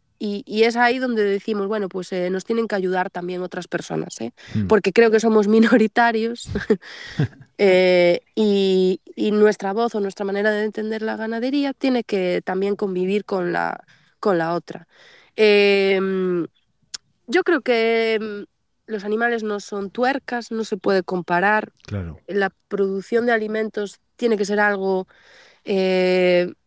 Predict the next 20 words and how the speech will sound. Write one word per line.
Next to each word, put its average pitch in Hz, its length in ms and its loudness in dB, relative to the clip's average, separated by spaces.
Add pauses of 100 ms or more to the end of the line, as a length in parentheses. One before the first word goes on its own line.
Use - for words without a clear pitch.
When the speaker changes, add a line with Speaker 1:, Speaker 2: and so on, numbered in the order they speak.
Speaker 1:
yo 190 160 -2
creo 208 180 0
que 190 120 -6
más 196 380 -2
racional, 202 760 -2
que 185 140 -4
no 196 640 0
pensar 190 460 -4
que 190 100 -10
se 185 180 -8
tiene 202 280 -2
que 196 100 -8
hacer 185 340 -6
de 185 120 -4
un 185 340 -6
día 196 200 0
para 185 340 -4
otro. 220 440 -6
O 208 80 -6
sea, 180 240 -8